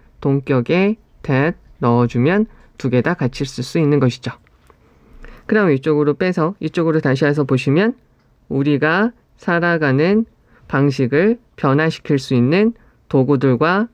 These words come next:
기계들을 만들 수 있는 것이죠. 무엇을 하면서요? 분사 구문이죠. 무엇을 하면서? 우리의 삶을, 목적어.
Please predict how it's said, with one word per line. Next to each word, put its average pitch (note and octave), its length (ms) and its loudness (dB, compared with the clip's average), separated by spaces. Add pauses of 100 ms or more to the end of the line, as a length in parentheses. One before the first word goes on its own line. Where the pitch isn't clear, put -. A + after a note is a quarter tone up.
기계들을 C3+ 800 0
만들 B2+ 260 2
수 D#3+ 120 -2
있는 D#3 200 4
것이죠. - 300 -4 (920)
무엇을 F#3 500 2
하면서요? D#3+ 640 0 (240)
분사 D#3+ 320 2
구문이죠. C#3 580 0 (100)
무엇을 F3+ 400 2
하면서? C#3+ 440 0 (180)
우리의 D3 440 2
삶을, F3 640 0
목적어. C#3 580 -2